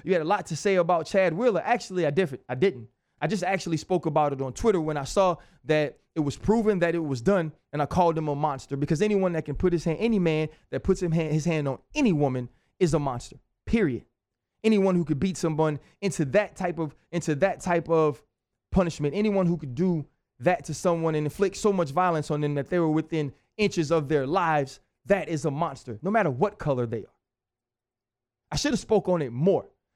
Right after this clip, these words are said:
but they're saying so, so many people had so much to say about Chad Wheeler,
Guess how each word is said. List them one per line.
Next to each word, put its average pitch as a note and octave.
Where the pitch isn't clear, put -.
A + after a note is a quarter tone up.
but D3+
they're E3+
saying G#3
so, A3
so A#3+
many G#3+
people F#3+
had D#3
so G3+
much F3
to C#3+
say F#3
about C#3+
Chad C#3+
Wheeler, F#3